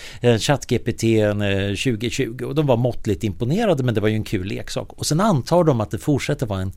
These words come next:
kul leksak. Det är ju bara det att sex år senare så är det någonting otroligt mycket mer kraftfullt. Och ibland händer det att en beslutsfattare,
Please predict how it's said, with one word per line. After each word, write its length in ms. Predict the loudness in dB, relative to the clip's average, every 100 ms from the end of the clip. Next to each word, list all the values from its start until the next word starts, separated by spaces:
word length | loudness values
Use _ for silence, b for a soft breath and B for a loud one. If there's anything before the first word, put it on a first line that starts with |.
| -12 -4
kul 340 | 0 2 0
leksak. 600 | 0 -2 -2 -2 -2 -2 B B B 2
Det 60 |
är 40 | 4
ju 60 |
bara 180 | 6 6
det 160 | 6 2
att 300 | 2 -2 -2
sex 320 | -2 -2 -4
år 100 | -4
senare 520 | -2 0 0 2 0 B B B B -14
så 160 | -2 4
är 100 | 6
det 60 | 4
någonting 300 | -2 -2 -4
otroligt 480 | -4 0 0 0 -2
mycket 240 | -4 -4
mer 120 | -6
kraftfullt. 520 | -6 -6 -8 -8 -2 0
Och 40 |
ibland 320 | 4 2 2
händer 320 | 2 2 2
det 120 | 4 2
att 160 | 0
en 200 | -2 0
beslutsfattare, 880 | 0 0 -2 -2 -4 -4 0 2 2